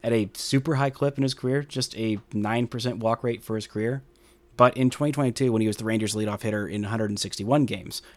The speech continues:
out of one sixty-two, he had a seven point three percent walk rate, which was fine. It's not great, though. And he wasn't seeing in,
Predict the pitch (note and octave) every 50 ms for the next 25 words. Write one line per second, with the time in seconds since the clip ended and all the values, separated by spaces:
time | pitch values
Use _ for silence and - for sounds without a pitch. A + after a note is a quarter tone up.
0 | - - G#2+ G#2 G2 F#2+ F#2 - - - G#2 G2 F#2 - G2 F#2+ - F2+ F2 -
1 | G2 G2 - - _ - - _ _ - A#2 A2+ A#2 A2+ G#2+ - - - - D3
2 | D3+ D#3+ C#3+ - - C3+ A#2+ - B2+ A#2 G#2+ - G2+ - G2 F2 G#2 G#2 G#2 G#2
3 | - - - - - - G2+ G#2+ G#2 - - - - - _ _ _ - - -
4 | - - - - - - - - - _ _ - - - - E3 F3 G#3+ A#3 A#3+
5 | A3+ G#3 - - - - - - _ _ _ _ - - - - F#3+ G#3+ - B2+
6 | B2+ D3 C#3+ - F#2+ F#2+ F#2 F2+ G#2 A2+ - _ _ _ - - A#2+ C3 C3+ C#3+
7 | C#3+ E3 C#3+ - - C#3+ C#3+ C3+ C3+ B2+ B2+ B2 - - _ _ _ _ _ _
8 | _ _ - A#2 A2 G#2+ G#2 F#2+ G2 E2+ -